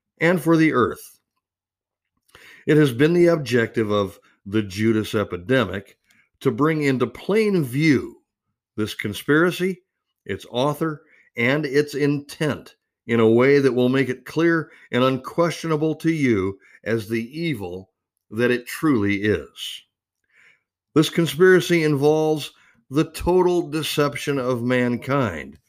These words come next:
and it reaches into every facet of human existence, economics, religion, and government. It is a conspiracy that is total in its scope, and for good reason.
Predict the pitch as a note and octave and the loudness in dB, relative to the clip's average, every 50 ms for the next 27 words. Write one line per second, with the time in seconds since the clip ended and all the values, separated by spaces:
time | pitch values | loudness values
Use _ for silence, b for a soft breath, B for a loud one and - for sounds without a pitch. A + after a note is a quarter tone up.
0 | b b b b b b b b _ - - A#2 B2 B2 A#2+ - A#2+ C3 D#3 E3+ | b b b b b b b b _ -6 -2 2 2 2 2 2 2 2 2 2
1 | E3 - E3 D#3+ C3 D3 D3+ D3 C#3 D3 D3 - - E3 F3 D#3+ D3 D#3 E3 E3+ | 2 0 0 0 0 0 -2 0 0 0 -2 0 0 0 0 0 -2 -2 0 0
2 | E3+ D3 - - - - E3 D#3+ D3+ C#3 - - - - - - A#2 G#2+ F#2+ F#2+ | 0 -2 -8 -12 -6 -4 -2 -2 -2 -4 -4 -6 -8 -10 -10 -6 -6 -6 -4 0
3 | A#2+ C3+ C#3 C#3 B2+ B2 A2+ G2+ A#2 C#3 C3 - - F#2 D#2 - - - _ _ | 0 2 2 2 2 0 0 0 0 0 0 -2 -6 -12 -12 -14 -18 -20 _ _
4 | _ _ _ _ _ _ _ _ _ - - F2 - G2+ F2+ F#2 G2+ A2+ A2+ G#2 | _ _ _ _ _ _ _ _ _ -10 -10 -8 -6 -4 -2 0 0 0 0 -2
5 | E2+ - - - - - - - _ _ _ _ _ _ _ _ - G2 G2+ G#2+ | -4 -6 -10 -10 -10 -10 -12 -16 _ _ _ _ _ _ _ _ -2 2 2 4
6 | B2+ C3+ B2+ G#2 G#2 G#2 G#2+ A2 A2+ _ _ _ _ _ _ _ _ _ _ _ | 4 4 2 0 -4 -8 -8 -10 -16 _ _ _ _ _ _ _ _ _ _ _
7 | - A#2 A#2 A2+ G#2+ G2 F2+ - G2+ G#2 G#2 G2 F2+ F2+ E2+ D2+ - _ _ _ | -8 -6 -4 -4 -4 -6 -4 -2 0 0 0 -2 -4 -6 -8 -12 -14 _ _ _
8 | _ _ _ _ _ _ _ _ _ _ _ _ _ _ b b b b D3+ D#3+ | _ _ _ _ _ _ _ _ _ _ _ _ _ _ b b b b 4 4
9 | D3 D3 D3+ - E3 D3+ C#3+ - - F3+ F3+ F3+ F3+ E3+ - D#3 E3+ E3 C#3+ C#3+ | 4 4 2 0 0 -2 -2 0 4 6 6 8 6 6 4 2 0 2 2 2
10 | C#3 C#3+ C#3 C#3 - - - - F#3 F#3 F#3 F3 C3+ A2 F#2 E2 - b b b | 2 0 0 -2 -8 -14 -10 -2 2 4 4 6 4 2 0 -4 -8 b b b
11 | b b b A#2+ C3 B2 A#2 - - - - - - D#3+ C3+ A2+ A2 - - b | b b b -2 -2 -2 -2 -4 -6 -8 -8 -4 -2 0 0 0 0 -4 -10 b
12 | b b b b B2 C3 B2 E3 E3 D#3+ E3+ G3 F#3+ F3+ F#3+ A3+ B3 B3+ - - | b b b b -4 -2 0 0 0 2 2 0 0 0 -2 -2 0 0 -2 -4
13 | D#2+ - | -8 -14